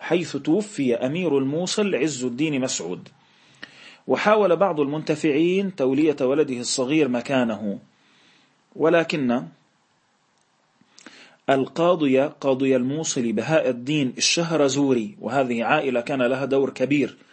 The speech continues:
في هذا الوقت وفيما بعده كذلك إلى وقت صلاح الدين،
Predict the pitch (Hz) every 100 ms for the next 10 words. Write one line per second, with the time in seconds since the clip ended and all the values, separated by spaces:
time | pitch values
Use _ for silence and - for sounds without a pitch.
0 | _ _ - 131 131 160 147 147 185 -
1 | 135 131 180 160 156 160 131 107 104 107
2 | 98 101 104 107 107 101 185 - 151 131
3 | - 110 95 92